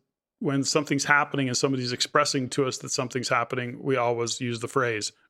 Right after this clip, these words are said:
"Remember to breathe." And it really is important that we understand that as much as what's happening is happening in our mind and is in our head and it's real, and that person's standing in front of you and they just gave you the resignation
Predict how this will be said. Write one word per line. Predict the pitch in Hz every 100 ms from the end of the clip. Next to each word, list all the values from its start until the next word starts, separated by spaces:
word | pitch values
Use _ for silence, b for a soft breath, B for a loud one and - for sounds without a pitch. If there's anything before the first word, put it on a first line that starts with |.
| _
"Remember | 127 123 117
to | 113
breathe." | 110 123 113 - - B B B B -
And | 147 156
it | 185
really | 160 214 185 143
is | 156 139 120 - -
important | 135 131 156 143 139 120
that | 127
we | 147 147
understand | 151 139 - 139 127 127 - b b b 127
that | 131 135 - - -
as | 139 139
much | 156 -
as | 147
what's | 143 139 -
happening | 151 143 151 143 131 131
is | 120
happening | 139 135 135 131
in | 123
our | 113
mind | 117 139 147 151 127
and | 123
is | 117 120
in | 120
our | 117
head | 160 160 147
and | 123
it's | 123 -
real, | 127 156 156 156 139
and | 123
that | 135 143
person's | 143 - 135
standing | - 139 135 131
in | 117
front | 165 160
of | 156
you | 156 139
and | 123
they | 123
just | 127 -
gave | 139 135
you | 127
the | 123
resignation | 135 120 135 160 - 151